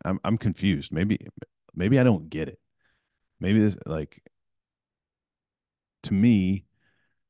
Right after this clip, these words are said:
when you have Bitcoin in this type of investment scenario and you're subdividing it all over the world, I get the flexibility. You're not tied down to a physical building in a physical place necessarily, but if you're gonna leverage it out at any point,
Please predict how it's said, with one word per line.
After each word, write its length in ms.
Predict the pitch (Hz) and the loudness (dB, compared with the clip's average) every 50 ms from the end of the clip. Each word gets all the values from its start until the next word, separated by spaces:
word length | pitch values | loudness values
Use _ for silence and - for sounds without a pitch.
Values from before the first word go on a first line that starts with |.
| _ _ _ | _ _ _
when 160 | - 87 87 | -6 -2 2
you 100 | 95 107 113 | 4 4 6
have 160 | 117 107 92 | 4 4 2
Bitcoin 640 | 87 92 113 107 - - - 87 82 80 82 87 95 | 2 2 0 0 0 -2 -2 -2 0 0 0 0 0
in 120 | 85 80 | 0 0
this 260 | 85 98 92 - - - - | 0 -2 -2 -4 -8 -8 -6
type 200 | - 95 87 - | -4 -4 -4 -4
of 140 | 85 82 | -4 -4
investment 500 | 82 80 78 92 95 92 - - 80 - - _ _ - | -4 -2 -2 -2 -2 -2 -4 -6 -6 -6 -8 _ _ -12
scenario 840 | - - - 90 85 87 101 113 104 90 80 76 73 73 73 80 | -12 -8 -6 -4 -2 0 0 2 2 0 0 -2 -2 -2 -2 -2
and 120 | 82 78 78 | -2 -4 -4
you're 160 | 76 76 76 | -4 -4 -6
subdividing 640 | - - 113 110 95 95 78 80 80 80 80 80 | -2 -2 0 0 0 0 0 0 0 0 -2 -2
it 100 | 80 85 | -2 -2
all 160 | 85 87 90 90 | 0 0 0 0
over 140 | 82 76 | -2 -2
the 100 | 76 80 | -4 -2
world, 320 | 80 92 104 98 87 87 87 | 0 2 2 2 2 2 0
I 60 | 87 | -2
get 200 | 85 - 120 - | -2 -4 -2 -2
the 80 | - 92 | -2 -2
flexibility. 640 | - 113 104 92 - - 76 104 110 95 78 76 | 0 -2 -2 -2 -4 -4 0 2 2 2 2 -2
You're 120 | 71 73 80 | -4 -4 -4
not 180 | 85 90 78 | -4 -4 -4
tied 240 | - - 90 87 82 | -4 -4 -6 -4 -4
down 220 | 78 87 87 87 82 | -2 -2 -2 -2 -2
to 80 | 78 | -4
a 60 | 76 | -4
physical 340 | - - 101 90 87 - 82 | -2 -2 -4 -4 -4 -6 -8
building 440 | 76 80 95 92 92 90 85 87 87 | -4 -2 0 0 2 2 0 -2 -2
in 80 | 80 80 | -4 -4
a 40 | |
physical 320 | 82 - 95 87 87 - 78 | -6 -6 -6 -8 -8 -10 -6
place 480 | - 104 107 95 92 92 - - - - | -2 0 0 0 0 -2 -4 -10 -12 -10
necessarily, 680 | - 92 90 - 95 - - 110 120 117 90 80 85 92 | -8 -8 -8 -8 -8 -4 0 2 2 2 2 0 -2 -2
but 220 | 87 - 80 - | -2 -4 -4 -4
if 120 | - - - | -4 -6 -4
you're 60 | 101 | -2
gonna 180 | 110 123 113 | 0 0 0
leverage 320 | 92 92 104 95 98 90 85 | 0 0 -2 -2 -2 -4 -4
it 80 | 82 | -4
out 220 | 87 101 107 92 90 | -4 -2 -2 -2 -4
at 100 | 82 85 | -4 -6
any 160 | 92 90 82 | -6 -8 -8
point, 400 | - _ 120 120 101 98 - | -8 _ -2 -2 -2 -2 -4